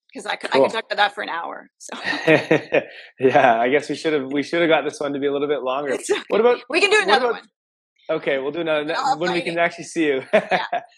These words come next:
Speaker 2: What about sunscreen? Is there any oils that you can use to help with sunscreen?
Speaker 1: Yes. And I have a whole chapter on sun and,
Speaker 2: <laughs>
Speaker 1: and skin in my book,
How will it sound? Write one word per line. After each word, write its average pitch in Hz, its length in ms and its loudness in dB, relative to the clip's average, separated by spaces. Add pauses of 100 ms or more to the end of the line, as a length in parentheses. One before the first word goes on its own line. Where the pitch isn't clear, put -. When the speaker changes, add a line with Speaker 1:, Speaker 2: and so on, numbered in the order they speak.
(460)
Speaker 2:
What 202 180 2
about 247 200 2
sunscreen? 185 720 -4
Is 143 120 -6
there 170 140 -4
any 175 140 -2
oils 165 300 2
that 160 80 -6
you 147 100 -6
can 151 160 -6
use 143 440 -4
to 147 140 -6
help 143 360 -2
with 127 80 -6
sunscreen? 226 480 -6
Speaker 1:
Yes. - 400 -20 (120)
And 226 140 -6
I 254 140 -4
have 359 260 -4
a 311 80 -4
whole 262 240 -8
chapter 254 640 -4
on 269 240 -6
sun 240 520 -8
and, 214 280 -8
Speaker 2:
<laughs> 156 240 -4
Speaker 1:
and 233 240 -6
skin 262 380 -2
in 220 160 -2
my 208 100 -4
book, 480 300 2